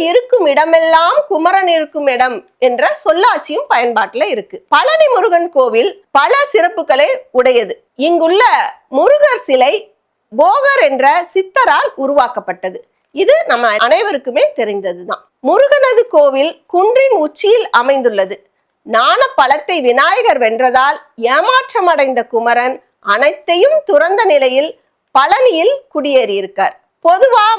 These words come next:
மலைகளில் உள்ள மூலிகைகள் உடலுக்கு நன்மை அளிக்கும். அங்கு நிலவும் சூழல் மனதுக்கு அமைதி தரும் என்பதால் மலை பயணங்களை மைண்ட் ரிலாக்ஸ் பயணமாவே கருதுறோம்.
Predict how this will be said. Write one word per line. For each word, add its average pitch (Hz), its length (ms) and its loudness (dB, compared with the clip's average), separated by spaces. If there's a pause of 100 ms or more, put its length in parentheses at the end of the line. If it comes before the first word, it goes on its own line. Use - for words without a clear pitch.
மலைகளில் 440 640 2
உள்ள 277 240 2 (200)
மூலிகைகள் 330 680 2 (180)
உடலுக்கு 349 480 -2 (200)
நன்மை 330 360 0
அளிக்கும். 247 380 -4 (220)
அங்கு 294 280 -2
நிலவும் 440 480 2
சூழல் 359 440 0 (180)
மனதுக்கு 370 500 0 (140)
அமைதி 269 400 -2
தரும் 202 220 -2 (260)
என்பதால் 254 500 0 (400)
மலை 294 300 2 (140)
பயணங்களை 262 600 0 (440)
மைண்ட் 339 460 0
ரிலாக்ஸ் 285 400 -2 (220)
பயணமாவே 254 600 0 (380)
கருதுறோம். 247 420 -2